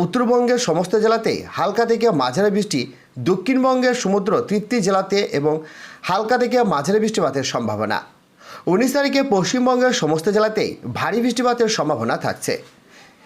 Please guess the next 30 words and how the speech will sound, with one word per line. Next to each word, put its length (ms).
এই 160
তিন 140
দিন 120
পশ্চিমবঙ্গের 680
সমস্ত 240
জেলাতেই 340
ভারী 260
বৃষ্টিপাতের 500
সম্ভাবনা 380
থাকছে 280
বলে 120
জানিয়েছে 400
আবহাওয়া 340
দপ্তর। 280
তো 60
বন্ধুরা, 300
বিস্তারিত 360
জানতে 260
হলে 120
ভিডিওটিকে 420
সম্পূর্ণ 340
দেখবেন, 280
ভালো 280
লাগলে 240
একটি 120
লাইক 260
করবেন। 260
আর 80
এই 160
ধরনের 280